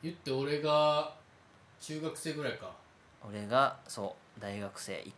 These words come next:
Speaker 2: 回生や。
Speaker 1: うわ。
Speaker 2: 多分。そうやわ。
Speaker 1: 誰好きやった？
Speaker 2: え？誰好きやったってどういう意味？
Speaker 1: 誰か-
Speaker 2: あれは堀北真希やろ、だって。
Speaker 1: 誰かっこいいと思っ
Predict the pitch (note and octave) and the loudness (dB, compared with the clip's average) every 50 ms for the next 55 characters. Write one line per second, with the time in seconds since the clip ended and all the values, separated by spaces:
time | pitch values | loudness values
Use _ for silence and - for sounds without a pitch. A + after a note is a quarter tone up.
0 | - - A2 G#2 G2 - - - - - - - - - - - - - - A2+ | -8 -6 -6 -6 -6 -8 -10 -12 -12 -12 -14 -18 -20 -20 -20 -20 -20 -20 -14 -10
1 | G#2+ G#2+ G2+ G2+ - - - - - - - - - - - - - - - - | -10 -10 -10 -10 -14 -20 -20 -20 -20 -20 -20 -20 -20 -18 -18 -18 -20 -20 -20 -20
2 | - - - - - - - - - - - - - - - - - - - - | -20 -20 -20 -20 -20 -20 -20 -20 -20 -20 -20 -20 -20 -20 -20 -20 -20 -20 -20 -18
3 | - - - A#1 - - - - - - - - - - - - - - B2+ A#2+ | -16 -16 -16 -16 -16 -18 -20 -20 -20 -20 -20 -20 -20 -20 -20 -20 -14 -8 -6 -6
4 | B2 B2 - - - B2 - - - - - - - - - - - - - - | -6 -6 -8 -8 -10 -10 -10 -12 -14 -18 -20 -20 -20 -20 -20 -20 -20 -20 -20 -20
5 | - - - - - - - - - - D3 F#3+ - - - - - - - - | -20 -20 -20 -20 -20 -20 -20 -16 -4 -2 -2 -2 -2 -6 -16 -20 -20 -20 -20 -20
6 | - - - - - - - - - - G#2 A#2 C#3 C3+ - - F3+ E3 A#2 - | -20 -20 -20 -20 -20 -20 -20 -16 -12 -6 -4 -4 -4 -4 -6 -4 -2 -2 -2 -4
7 | - - E2 - - - G2 G2+ G2 G2 F2 D#2 A2+ A#2 - A2 B2 C3+ C#3+ C#3 | -6 -10 -16 -16 -12 -10 -8 -6 -6 -8 -8 -8 -6 -4 -2 2 4 4 4 4
8 | B2+ C3+ D#3 D#3 D3+ D#3 - - G2 G#2 G2+ - - G#2 D#2+ D2+ E2+ F2+ E2+ - | 2 0 -2 -2 -2 -2 -4 -4 -2 -2 -4 -4 -6 -6 -6 -6 -6 -10 -12 -12
9 | - - A#2+ A#2+ B2 A#2+ - - A#2+ - - B2+ A2 - G2+ G2 G2 | -10 -10 -8 -8 -8 -8 -10 -12 -12 -10 -10 -10 -10 -10 -12 -14 -14